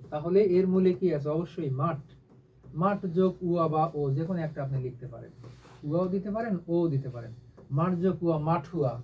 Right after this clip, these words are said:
মাঠুয়া থেকে মেঠো হয়। বা মাঠ যোগ ও, মেঠো। এখন থাকলো বুনো,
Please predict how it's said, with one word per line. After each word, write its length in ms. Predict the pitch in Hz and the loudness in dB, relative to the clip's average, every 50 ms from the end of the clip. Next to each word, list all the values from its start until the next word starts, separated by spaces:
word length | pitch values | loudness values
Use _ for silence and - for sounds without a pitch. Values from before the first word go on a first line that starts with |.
| - - | -12 -8
মাঠুয়া 440 | 143 147 156 160 - - 190 185 180 | -4 -2 -2 -2 -2 -4 -6 -6 -6
থেকে 280 | 185 202 190 190 196 | -6 -6 -6 -6 -4
মেঠো 320 | 170 151 139 139 - - 117 | -4 -4 -4 -6 -8 -8 -10
হয়। 260 | 113 104 104 101 - - - - - _ _ _ _ _ - - - - - - - - - - _ _ - - _ _ - | -10 -10 -10 -12 -14 -16 -20 -20 -20 _ _ _ _ _ -20 -20 -20 -20 -20 -20 -20 -20 -20 -20 _ _ -20 -20 _ _ 2
বা 120 | 185 220 208 | 4 4 6
মাঠ 300 | 196 202 202 196 185 170 | 6 6 6 4 4 4
যোগ 240 | 190 190 185 - | 4 4 4 4
ও, 120 | 196 175 170 | 0 0 0
মেঠো। 360 | 170 175 175 156 - 160 160 | 0 -2 -4 -4 -2 -2 -2
এখন 320 | 175 180 175 170 196 180 | -2 -2 -4 -4 -6 -6
থাকলো 280 | 165 180 175 190 180 170 | -4 -4 -4 -2 -2 -2
বুনো, 440 | 151 147 185 185 175 170 156 156 | 0 0 0 2 2 0 0 -2